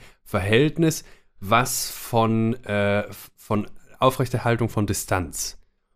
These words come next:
zu den Dingen, zu, zur Welt, zu Menschen, Situationen, äh, und, äh, eben vor allem auch sich selbst gegenüber zeugte. Und als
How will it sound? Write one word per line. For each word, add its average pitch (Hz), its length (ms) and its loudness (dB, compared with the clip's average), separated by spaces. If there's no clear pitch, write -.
zu 107 160 2
den 95 220 2
Dingen, 135 400 4
zu, 98 560 -4
zur 85 240 -6
Welt, 107 300 0
zu - 240 -8
Menschen, 90 380 -2
Situationen, 95 920 -4
äh, 101 300 -2
und, 101 500 -2
äh, 101 180 0
eben 104 240 -4
vor 95 120 -6
allem 98 140 -2
auch 101 200 -4
sich 104 120 0
selbst 104 280 2
gegenüber 87 420 -4
zeugte. 80 560 -8
Und 107 320 2
als - 600 -2